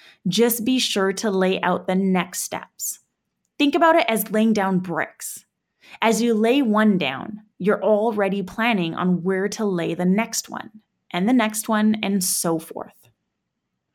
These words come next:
I'm positive that <laughs> Nelson Mandela didn't really have his entire lifetime campaign mapped out. But what he did do was he committed to taking action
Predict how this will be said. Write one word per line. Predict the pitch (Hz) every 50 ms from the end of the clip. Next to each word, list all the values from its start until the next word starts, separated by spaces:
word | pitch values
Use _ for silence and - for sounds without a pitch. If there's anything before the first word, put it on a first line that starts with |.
| _ _ _ _ _ - - _ - - - - -
I'm | 208 202
positive | 185 - - 208 202 185 185 185 143 143 - -
that | - 180 - 208
<laughs> |
Nelson | 208 220 208 233 233 233 - 254 220 220
Mandela | 208 208 190 190 170 170 170 170 165
didn't | 170 196 208 220 240 - - 180
really | 196 220 220 220 214 214
have | 214 - - 170 180 185
his | 196 180 180
entire | 190 190 185 185 - - - - 220 233 233 233 247 247 247 247 - -
lifetime | 202 196 196 190 202 214 214 214 - - - 196 190 190 190 180
campaign | 180 - 208 185 180 180 180 185 - 196 180 175 170 165
mapped | 160 160 - - - - -
out. | - - - - - _ _ - - _ _ _ _ _ _ _ _ _ _ _ _ _ _ _ _ _ _ _ _
But | - 214 196 - 196
what | 185 196 247 254 254
he | - - - 285 285 269
did | 202 180 180 226 247 254 202 180 -
do | 180 208 240 226 185 156 - - - - _ _ _ _ _ _ _ _ _ _ _ _ _ _ _
was | 202 202 190 -
he | - 240 220
committed | - 254 226 214 220 240 233 269 240
to | - 214
taking | 185 - 226 220 214 208 185 -
action | 175 180 180 180 - - 180 165 - - 196 185